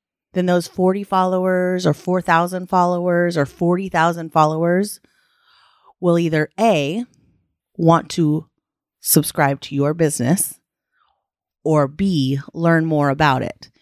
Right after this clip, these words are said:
And that's when they become a follower, because you are tearing back the curtain and letting them in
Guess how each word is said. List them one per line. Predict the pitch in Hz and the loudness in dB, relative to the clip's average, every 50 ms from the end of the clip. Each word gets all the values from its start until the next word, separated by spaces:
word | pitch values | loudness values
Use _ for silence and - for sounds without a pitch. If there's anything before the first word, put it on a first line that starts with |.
| _ _ _ _ _ _ | _ _ _ _ _ _
And | - 147 143 147 | -4 -2 0 0
that's | 151 160 156 - - | 0 -2 -2 -4 -4
when | 170 156 | -2 0
they | 143 143 | 0 0
become | 147 135 - 147 131 | -2 -2 -2 0 -2
a | 127 - | -2 0
follower, | - 143 127 131 - - - - - - _ _ _ _ _ _ _ _ _ _ _ - - - - | 2 2 2 2 0 -4 -6 -10 -12 -18 _ _ _ _ _ _ _ _ _ _ _ -20 -20 -12 -8
because | 165 151 - - 165 151 147 143 - - - | -8 -8 -2 0 0 0 0 0 -4 -8 -10
you | 156 160 165 170 165 156 | -8 -4 -4 -2 0 0
are | 147 143 139 147 - _ _ _ _ _ _ _ _ _ | 0 0 0 -4 -6 _ _ _ _ _ _ _ _ _
tearing | - - - 196 190 196 196 196 196 185 | -18 -6 -2 -2 0 0 -2 -4 -6 -4
back | 165 165 165 151 156 - _ | 0 0 0 0 0 -4 _
the | 147 - | -10 -4
curtain | - - 165 151 - - 123 113 107 - | 0 2 2 4 2 0 -4 -6 -6 -4
and | 147 156 156 160 | -2 -2 0 2
letting | 165 165 165 170 170 170 165 | 2 2 0 0 -2 -2 0
them | 151 147 147 - - | 0 0 -2 -2 -4
in | - 180 165 143 131 123 120 135 - | -2 0 0 0 0 -2 -4 -8 -10